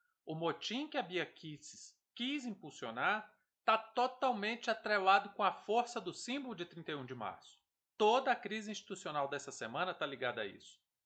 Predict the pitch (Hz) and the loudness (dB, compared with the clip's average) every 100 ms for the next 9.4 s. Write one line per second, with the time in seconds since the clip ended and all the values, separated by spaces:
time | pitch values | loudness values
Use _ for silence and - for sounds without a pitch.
0 | _ - 139 180 170 185 - 190 233 208 | _ -8 -6 0 2 2 0 -8 -8 -4
1 | 139 170 208 160 160 147 - - 139 135 | 2 2 2 -2 -2 -2 0 2 2 0
2 | 120 110 123 175 185 - - _ _ _ | -4 0 4 6 4 -2 -16 _ _ _
3 | 185 180 151 190 269 277 - 185 175 196 | 4 4 4 0 2 0 -4 -4 0 0
4 | 196 185 175 160 147 139 131 123 - 165 | -2 -8 -8 -6 -6 -6 -8 -6 2 2
5 | 220 - 247 226 233 233 208 220 - - | 2 -10 -8 -6 -4 -4 -2 -4 -4 -14
6 | 220 220 - 214 220 - 180 175 - _ | -8 -8 -4 -6 -6 -8 -6 -6 -8 _
7 | _ _ _ 120 127 175 185 202 185 165 | _ _ _ 0 4 4 4 0 0 0
8 | 185 202 - 202 190 196 190 185 185 202 | -2 -4 -6 -6 0 0 2 0 0 0
9 | 147 104 - - | 0 0 -2 -16